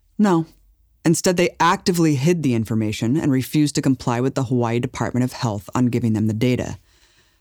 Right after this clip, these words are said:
The Navy had been constantly failing health inspections at the facility,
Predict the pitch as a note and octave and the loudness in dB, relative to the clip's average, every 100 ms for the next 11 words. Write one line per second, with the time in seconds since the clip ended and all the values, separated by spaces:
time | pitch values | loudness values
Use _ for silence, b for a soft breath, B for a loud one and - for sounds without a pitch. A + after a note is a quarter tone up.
0 | _ C#3 D3+ D#3+ F3+ D#3+ E3 E3+ F3+ F3 | _ 2 4 4 4 2 2 2 2 0
1 | - - F3+ D#3+ - - A#2+ - B2 A#2 | -2 0 0 0 -2 0 0 0 0 2
2 | A#2 A#2 C#3 C3+ B2 - A#2 G#2+ A2+ G#2 | 2 2 0 0 -2 -2 -4 -4 -2 -2
3 | - - A2 - A2 G#2+ - | -2 -4 -4 -4 -4 -4 -8